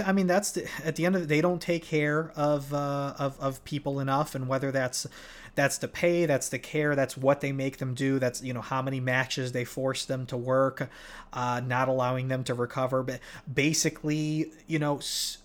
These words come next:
subtly or not so subtly pushing them to take either steroids to get their bodies where they want them to be, or,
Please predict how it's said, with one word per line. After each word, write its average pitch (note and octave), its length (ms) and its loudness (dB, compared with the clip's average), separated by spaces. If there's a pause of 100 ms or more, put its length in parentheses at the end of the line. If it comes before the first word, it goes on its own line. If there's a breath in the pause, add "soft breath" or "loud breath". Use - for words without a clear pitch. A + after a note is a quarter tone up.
subtly E3 640 4
or D3+ 160 2
not C#3+ 300 0
so D#3+ 160 2
subtly D#3 440 0
pushing D3+ 460 -2
them C#3+ 160 0
to C#3 100 -6
take C#3 320 -4
either C3+ 180 -2
steroids C#3+ 680 2
to C3+ 80 -6
get B2+ 160 -2
their B2 100 0
bodies F3 480 0
where F3 120 2
they E3 100 6
want D#3+ 180 4
them D#3 80 0
to D#3+ 80 -6
be, D#3+ 240 2
or, B2 180 2